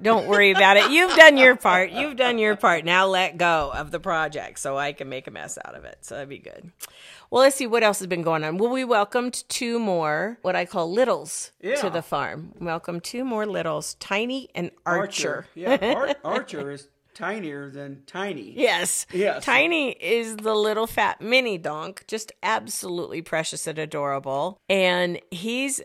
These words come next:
Speaker 1: out there in our paddock today. We have about a five to seven acre pasture that our, what we call our littles live in.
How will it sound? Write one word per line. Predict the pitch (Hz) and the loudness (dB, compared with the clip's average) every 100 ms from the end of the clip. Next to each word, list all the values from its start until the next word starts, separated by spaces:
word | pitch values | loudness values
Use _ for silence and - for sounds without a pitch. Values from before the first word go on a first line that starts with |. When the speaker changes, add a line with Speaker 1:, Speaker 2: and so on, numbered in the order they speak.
| - | 0
Speaker 1:
out | 180 175 | 0 2
there | 170 165 | -2 -2
in | 160 | -2
our | 156 147 | -4 -8
paddock | - 160 156 - | -4 -4 -4 -6
today. | - 165 156 151 160 | -6 -2 -2 0 -4
We | - | -6
have | 170 156 | -10 -8
about | 160 156 | -6 -4
a | 151 | -6
five | 151 170 160 160 160 | -6 -6 -4 -4 -6
to | 147 | -10
seven | - 170 160 156 | -8 -6 -6 -8
acre | 147 147 139 147 _ | -8 -8 -8 -8 _
pasture | - 160 165 - 151 | -8 -6 -6 -8 -6
that | 147 | -6
our, | 139 143 - | -6 -8 -10
what | - 160 | -10 -10
we | 160 | -10
call | 156 139 139 | -8 -6 -4
our | 139 | -6
littles | 147 160 139 139 123 | -2 -2 -2 -6 -8
live | 131 147 135 | -6 -6 -4
in. | 120 165 | -6 -8